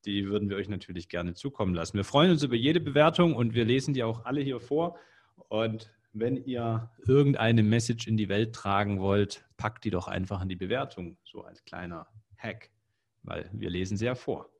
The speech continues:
Und darum soll es heute auch in der Adventszeit gehen.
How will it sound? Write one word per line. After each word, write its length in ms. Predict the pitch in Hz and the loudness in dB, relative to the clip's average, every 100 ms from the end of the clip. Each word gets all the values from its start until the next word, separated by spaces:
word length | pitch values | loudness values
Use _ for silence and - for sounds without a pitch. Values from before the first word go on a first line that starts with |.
| _ _ _ _ - - _ | _ _ _ _ -20 -20 _
Und 220 | 131 110 | 0 4
darum 320 | 123 156 170 | 6 4 4
soll 140 | 143 143 | 2 0
es 100 | 135 | 2
heute 320 | 147 165 123 | 2 4 4
auch 160 | 151 139 | 2 2
in 100 | 123 | 2
der 120 | 110 | 0
Adventszeit 920 | 110 127 160 - - 123 117 117 - | 2 0 0 -4 0 2 2 0 2
gehen. 560 | 139 165 170 170 135 | 6 8 8 4 2